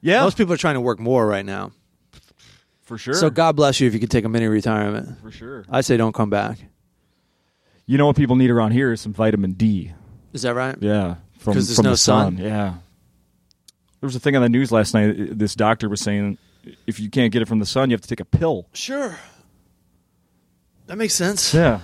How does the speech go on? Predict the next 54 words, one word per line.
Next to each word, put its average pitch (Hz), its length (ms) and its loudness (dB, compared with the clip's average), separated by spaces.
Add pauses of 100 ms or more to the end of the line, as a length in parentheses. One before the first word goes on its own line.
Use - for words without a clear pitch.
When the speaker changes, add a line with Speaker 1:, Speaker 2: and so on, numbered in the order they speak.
Speaker 2:
But 147 100 0
I 156 40 4
don't 175 100 -2
think 175 100 -2
the 151 80 -4
pill's 151 280 2
as 120 100 -4
good 139 240 4
as 113 140 0
the 113 80 -4
sun. 143 360 -4
Speaker 1:
Can't 131 220 -12
possibly 131 440 -14
be. 82 200 -16 (600)
That's - 200 -4
why. 143 120 2
So 139 140 -2
if 127 80 -2
you 123 80 -2
see 156 140 0
anybody 131 340 4
dozing 110 360 2
out, 104 220 -2
like, 98 240 -6
uh, 87 360 -2
you 90 120 -4
know, 85 240 -4 (440)
sleeping 120 460 4
anywhere 95 360 0
here, 87 320 -2
Speaker 2:
Yeah. 120 340 0 (180)
Speaker 1:
it's - 120 -16
lack 85 220 -6
of - 60 -10
sun. - 300 -6 (160)
Speaker 2:
Okay. 226 440 0
Speaker 1:
Definitely 82 340 -12
lack 52 140 -16
of - 80 -20
sun. - 260 -18 (840)
I 127 80 0
got 143 140 2
one 139 140 0
more 135 100 2
thing 120 180 0
here 110 120 2
I 104 40 0
wanna 101 180 -2
ask 92 220 -8
you 90 40 -16
about. 80 220 -14 (180)
Speaker 2:
Let's 120 220 -12
hear 131 180 -2
it. - 120 -10